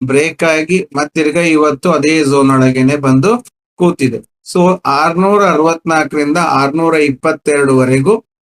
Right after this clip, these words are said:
ತುಂಬಾ ಇಂಪಾರ್ಟೆಂಟ್ ಆಗಿರುವಂತಹ ಮಾರ್ಕೆಟಿನ ಝೋನ್. So ಈ ಮಾರ್ಕೆಟ್ ಝೋನ್ ಇದನ್ನ ಬ್ರೇಕ್ ಆಗಿ ಬಂದ್ರೆ ನಮ್ಗೆ ಮೇಲ್ಗಡೆ ರೀಟೆಸ್ಟ್ ಬಾಕಿ ಇರೋದ್ರಿಂದ ಅಲ್ಲಿವರೆಗೆ ಹೋಗೋ ಚಾನ್ಸಸ್ ಇರುತ್ತೆ.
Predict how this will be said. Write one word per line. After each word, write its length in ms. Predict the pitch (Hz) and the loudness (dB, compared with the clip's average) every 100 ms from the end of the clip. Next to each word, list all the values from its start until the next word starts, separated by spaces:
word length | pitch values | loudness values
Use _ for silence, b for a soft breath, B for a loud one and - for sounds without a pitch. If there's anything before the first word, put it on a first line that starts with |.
| _ | _
ತುಂಬಾ 360 | 156 175 180 190 | -2 2 2 2
ಇಂಪಾರ್ಟೆಂಟ್ 720 | 156 143 139 151 143 139 143 | 0 -2 -2 -2 0 0 0
ಆಗಿರುವಂತಹ 760 | 139 131 131 131 123 127 143 | 0 0 0 0 -2 -4 -2
ಮಾರ್ಕೆಟಿನ 800 | 175 147 131 127 135 127 127 175 | 0 0 0 -2 -2 -2 -2 -2
ಝೋನ್. 320 | 180 180 131 - _ _ _ - | 0 0 0 -4 _ _ _ -2
So 120 | 190 | 2
ಈ 240 | 175 202 | 4 2
ಮಾರ್ಕೆಟ್ 560 | 220 185 170 175 208 196 | 2 2 0 0 0 0
ಝೋನ್ 300 | 165 180 180 | 0 2 2
ಇದನ್ನ 260 | 156 156 147 | 2 2 2
ಬ್ರೇಕ್ 380 | 131 147 170 185 | 2 0 0 0
ಆಗಿ 300 | 175 160 151 | 0 0 -2
ಬಂದ್ರೆ 680 | 131 131 160 151 131 180 _ _ - | 0 0 2 2 0 -4 _ _ -4
ನಮ್ಗೆ 260 | 160 175 | 0 2
ಮೇಲ್ಗಡೆ 680 | 165 156 170 165 160 208 226 _ _ - | 2 2 0 0 0 0 -2 _ _ -6
ರೀಟೆಸ್ಟ್ 480 | 156 180 185 170 | -2 0 0 -2
ಬಾಕಿ 340 | 131 143 147 151 | -2 -2 -2 -2
ಇರೋದ್ರಿಂದ 520 | 143 143 131 131 147 | 0 0 0 0 0
ಅಲ್ಲಿವರೆಗೆ 560 | 185 143 143 139 139 156 | 0 0 2 2 2 0
ಹೋಗೋ 340 | 143 131 190 | 0 0 -2
ಚಾನ್ಸಸ್ 560 | - 131 131 139 127 196 | -2 -2 -2 -4 -2 0
ಇರುತ್ತೆ. 360 | 180 127 - | 0 -2 -8